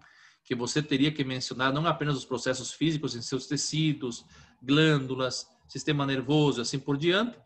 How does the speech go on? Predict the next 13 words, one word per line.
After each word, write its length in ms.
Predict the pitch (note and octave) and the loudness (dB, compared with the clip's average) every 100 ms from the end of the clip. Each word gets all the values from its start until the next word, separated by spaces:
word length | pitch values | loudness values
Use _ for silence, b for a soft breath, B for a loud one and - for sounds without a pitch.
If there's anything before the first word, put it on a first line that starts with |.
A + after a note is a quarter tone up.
| b b b | b b b
mas 220 | E3 G3+ | 4 4
também 300 | - A#3 F#3+ | 4 0 0
seus 220 | G3 G#3+ | 0 -4
estados 340 | G#3+ - D#3 D#3 | -4 2 2 2
de 80 | D#3+ | -2
consciência, 600 | F3+ D#3+ - C#3 A#2+ - | -4 -2 0 -2 -2 -4
suas 180 | C3+ | -4
sensações 480 | C3 B2+ A#2+ - B2 | -2 -4 -4 -6 -6
visuais, 520 | B2+ D#3+ D#3+ D#3+ D#3+ | -2 -2 2 4 4
auditivas, 680 | C3+ A2+ A#2 - D#3+ D#3 C3+ | 2 -2 -8 -4 -4 -2 -4
táteis, 420 | - C#3+ D3+ C#3+ C3+ | 0 2 2 -2 -6
et 160 | C3 | -6
cetera. 260 | - G2 | -6 -8